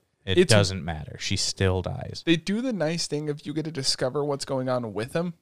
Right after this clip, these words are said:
Speaker 1: Mm-hmm.
Speaker 2: They don't give you anything ahead of time. You get to see everything from his perspective. I don't think you get to see anything outside of his perspective, eh?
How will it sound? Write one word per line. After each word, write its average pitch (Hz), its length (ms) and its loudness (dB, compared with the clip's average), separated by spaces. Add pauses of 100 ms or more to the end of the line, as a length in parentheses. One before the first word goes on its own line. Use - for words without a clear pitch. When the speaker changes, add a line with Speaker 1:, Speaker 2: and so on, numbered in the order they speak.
(160)
Speaker 1:
Mm-hmm. 127 220 2
Speaker 2:
They 131 60 6
don't 156 160 4
give 160 120 0
you 147 120 2
anything 139 260 -2
ahead 123 140 -6
of 110 80 0
time. 101 200 -10
You - 100 -14
get 147 80 -6
to 151 60 -2
see 165 220 -2
everything 147 320 -2
from 135 160 -6
his 139 180 -6
perspective. - 520 -6
I 135 80 -4
don't 175 140 -4
think 214 140 -2
you 202 80 -4
get 190 100 -2
to 147 100 -2
see 143 280 -6
anything 139 440 -6
outside 135 420 -6
of - 100 -10
his 139 160 -10
perspective, - 540 -8
eh? 110 200 -6